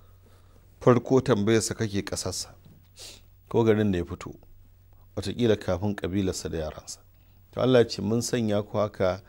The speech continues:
lita'arafu, don ku san juna, ba don ku yi alfahari, ba don ku yi fariya, ba don wato ku rena juna ba, a'a.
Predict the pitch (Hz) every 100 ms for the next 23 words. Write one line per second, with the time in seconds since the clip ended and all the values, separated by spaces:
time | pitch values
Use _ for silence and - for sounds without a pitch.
0 | - - - - - 98 117 135 123 120
1 | 131 123 110 110 117 120 107 - 95 92
2 | 90 90 90 - _ - - _ _ -
3 | 104 101 117 117 107 90 87 117 117 107
4 | 113 120 120 - - - - - 95 110
5 | 117 101 - 92 98 117 110 117 - -
6 | - - - - 101 101 123 131 135 135
7 | - 104 120 113 107 - 107 95 - -
8 | - - - - 113 156 135 90 98 98
9 | 95 - 101 98 -